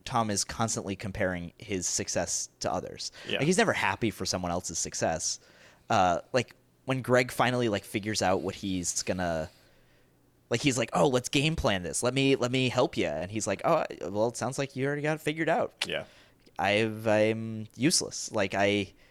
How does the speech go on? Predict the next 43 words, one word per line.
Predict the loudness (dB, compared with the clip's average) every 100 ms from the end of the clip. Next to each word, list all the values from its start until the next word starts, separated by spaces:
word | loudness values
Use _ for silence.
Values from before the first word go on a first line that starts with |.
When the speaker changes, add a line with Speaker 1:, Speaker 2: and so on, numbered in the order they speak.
| _ _ -20
Speaker 1:
he's | -6 -4 0
not, | -2 0
like, | -2 -2
happy | -2 0 0 -2
that | -4 -6
he's | -4 -4 -4 -6 -12 _ -4
got | -2
it | -2
figured | -6 -4 0
out. | 2 0 -2 _ _ _ -10
He's | -4
not | -4
happy | -2 -2 -2
for | -2
other | -2 -2
people's | -8 -6 -4
success. | -6 -2 0 0
He | -2
just | -4 -2
starts | -4 -6
comparing | -8 -8 -4 -2 -4 -10
himself | -8 -4 -4 -6 -10 -12
to | -8
them. | -8 -8 -14 -20 -20 -20 -20 _ _
And | -4 -2 -4 -10 -12
yeah, | -2 0 0
I |
think | -2 -4 -2
you're, | 0 0 -4 -8
I |
think | -4
you're | 0
onto | 0 0
something | -4 -6 -10 -14 _ _ _ _ -2
there. | 0 0 -4 -14 _ -20 0
Uh, | 2
what | 4
do | 6
you, | 4 0 -6
what | -2 0
do |
you, | 2 4
um, | 4 4 0 -6